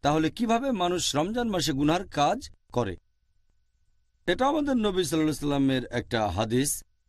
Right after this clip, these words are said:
আমি আগেও বলেছি, সহিহ হাদিস আছে মাসনাদ আহমদে, খণ্ড নম্বর দুই, পৃষ্ঠা নম্বর দুশো তিরিশ, হাদিস নাম্বার সাত হাজার একশো আটচল্লিশ।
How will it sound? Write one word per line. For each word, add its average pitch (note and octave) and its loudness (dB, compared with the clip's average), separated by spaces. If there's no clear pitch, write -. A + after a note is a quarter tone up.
আমি B3 0
আগেও D#3+ 2
বলেছি, C3 2
সহিহ F3 2
হাদিস C3+ -2
আছে B2+ 0
মাসনাদ C3 -2
আহমদে, A2 0
খণ্ড A3+ -2
নম্বর D#3+ -2
দুই, A2+ 0
পৃষ্ঠা C#3 -6
নম্বর G#3 -4
দুশো C3+ -2
তিরিশ, B2+ -2
হাদিস C3+ -4
নাম্বার B2+ 2
সাত - -2
হাজার B2+ 0
একশো A#2 -2
আটচল্লিশ। G#2+ -4